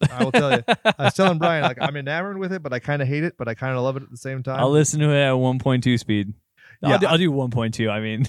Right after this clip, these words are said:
Speaker 2: <laughs>
Speaker 1: I'm listening to it at one point seven, and it's
Speaker 2: I don't
Speaker 1: not
Speaker 2: like
Speaker 1: fast
Speaker 2: listening
Speaker 1: enough.
Speaker 2: to little high-pitched clown voices talk about murdering people, so maybe a little slower than that.
Speaker 1: Yeah, the,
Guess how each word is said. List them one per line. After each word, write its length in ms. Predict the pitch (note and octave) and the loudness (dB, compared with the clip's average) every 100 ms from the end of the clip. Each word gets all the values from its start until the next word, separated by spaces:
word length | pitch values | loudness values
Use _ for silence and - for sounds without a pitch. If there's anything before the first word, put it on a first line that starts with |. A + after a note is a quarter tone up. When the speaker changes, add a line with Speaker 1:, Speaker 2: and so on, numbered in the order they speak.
| - | -2
Speaker 2:
<laughs> 60 | |
Speaker 1:
I'm 320 | G#3+ D#3 F3 D#3+ | 0 2 0 0
listening 360 | A#3 D#3 D3+ | -2 -2 -6
to 100 | C#3+ | -4
it 60 | C#3+ | -6
at 80 | A#2 | -6
one 180 | C3 | -8
point 240 | C3 C3 A#2 | -8 -12 -10
seven, 320 | A#2+ G2 F#2+ | -8 -8 -12
and 80 | F#2+ | -10
it's 180 | G2 - | -10 -6
Speaker 2:
I 120 | - F#3 | 0 2
don't 140 | G#3 | 2
Speaker 1:
not 60 | F3+ | 2
Speaker 2:
like 180 | E3+ | 2
Speaker 1:
fast 80 | D3+ | 2
Speaker 2:
listening 340 | D3 D3 D3 C#3+ | 2 2 2 0
Speaker 1:
enough. 100 | C3 | 2
Speaker 2:
to 120 | C3+ | 0
little 280 | C3 B2+ A#2+ | 2 0 -2
high-pitched 500 | - C3 A#2+ B2+ G#2+ | 0 0 2 0 -2
clown 300 | - A#2 A2 | -4 -2 -2
voices 540 | G#2+ G#2 - G#2+ G#2 - | -2 -4 -4 -6 -6 -4
talk 260 | A2 G#2 | -4 -4
about 220 | G#2+ G#2 G#2 | -2 -4 -2
murdering 420 | G#2+ G#2 G#2 A2+ | -4 -2 -4 -2
people, 380 | A#2 - A2 A2+ | -2 -2 -4 -2
so 200 | A#2+ A2+ | -2 -2
maybe 380 | B2 B2 B2+ | 0 0 0
a 80 | A#2+ | -2
little 320 | A#2 B2+ B2 | -2 0 0
slower 380 | A#2+ A#2 A2 G#2+ | 0 -2 -2 -2
than 160 | G#2+ G#2 | -4 -4
that. 240 | G#2 G#2+ _ _ - - - | -4 -6 _ _ -20 -14 -8
Speaker 1:
Yeah, 140 | E2+ | -4
the, 160 | G2 | -2